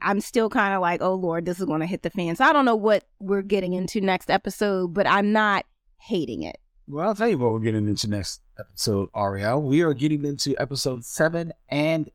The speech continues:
Speaker 2: eight, the concluding episodes of Kindred. Ladies and gentlemen, that will be our review next week, Thursday, seven P M, right here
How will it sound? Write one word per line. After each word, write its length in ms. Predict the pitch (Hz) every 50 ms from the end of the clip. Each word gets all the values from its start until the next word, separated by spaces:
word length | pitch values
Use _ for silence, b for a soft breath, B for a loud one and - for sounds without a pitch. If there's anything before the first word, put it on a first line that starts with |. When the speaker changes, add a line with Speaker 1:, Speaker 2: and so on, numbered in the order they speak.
| _
Speaker 2:
eight, 240 | - 151 139 - - _
the 120 | 127 160 156
concluding 560 | - 170 160 - - 226 240 233 220 202 - -
episodes 520 | 160 139 135 131 - 139 120 110 101 - -
of 240 | - 135 135 - _ -
Kindred. 440 | - 151 160 151 113 104 95 78 - _ _ _ _ _ -
Ladies 300 | 101 104 107 107 101 101
and 80 | 104 95
gentlemen, 360 | 120 120 123 123 120 120 117
that 200 | 113 117 127 - _ -
will 360 | 131 123 120 120 120 120 120
be 500 | 117 117 123 123 127 127 123 120 117 - _ _ _ _ _ _ -
our 520 | 143 151 170 180 180 170 156 147 147 - -
review 680 | 107 107 123 131 127 113 104 110 110 107 104 104 110 113 _ _ _ _ _ _ _ _ 101 104 104
next 600 | 113 135 151 165 175 - - - - - _ - _ -
week, 540 | 113 113 131 185 175 131 - _ - _ _ _ _ _ _ _ _ _ _ _ -
Thursday, 1000 | 175 170 180 180 175 170 160 143 127 123 107 117 120 110 107 101 101 104 110 _ _ _ _ _ _ _ _ _ _
seven 480 | - - - - 160 165 165 170 165
P 260 | - - 165 147 131 -
M, 360 | 104 107 104 104 101 117 117 _ _ _ _ _ _ _ _ _ _ _ -
right 340 | 104 104 120 135 151 170 180
here 560 | 156 - 170 156 131 117 113 113 117 131 -